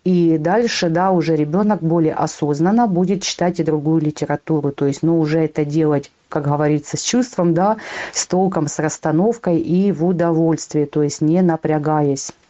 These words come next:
а, вот, а делать это в удовольствие.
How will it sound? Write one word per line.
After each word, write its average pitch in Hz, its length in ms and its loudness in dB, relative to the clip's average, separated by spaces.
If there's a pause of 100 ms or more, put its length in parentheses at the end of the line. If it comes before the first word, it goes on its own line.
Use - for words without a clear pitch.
(340)
а, 151 100 0
вот, 143 320 -2
а 135 100 0
делать 180 360 0
это 156 180 -2
в 139 80 -2
удовольствие. 139 760 -2